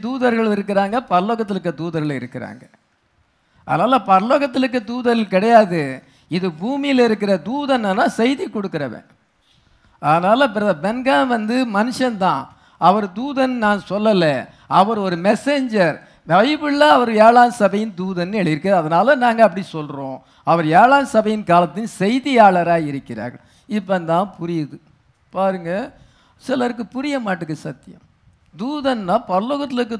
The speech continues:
தூதன் நம்ம சொல்றோம்னு நினைக்கிறாங்க. அவங்களும் தூதர்கள் தான், heavenly angel. ஆனா இங்க இருக்கிற ஏழு பேரும் earthly angels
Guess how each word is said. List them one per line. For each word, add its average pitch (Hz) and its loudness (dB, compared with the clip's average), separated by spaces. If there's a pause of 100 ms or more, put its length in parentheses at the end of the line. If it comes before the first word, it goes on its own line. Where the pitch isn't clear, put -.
தூதன் 214 -8
நம்ம 175 -12
சொல்றோம்னு 156 -12
நினைக்கிறாங்க. 120 -16 (680)
அவங்களும் 185 -8
தூதர்கள் 240 0
தான், 143 -4 (440)
heavenly 247 0 (140)
angel. 139 -6 (360)
ஆனா 185 0 (140)
இங்க 247 -4
இருக்கிற 269 -2 (240)
ஏழு 269 4
பேரும் 226 -2 (140)
earthly 277 4 (140)
angels 151 -8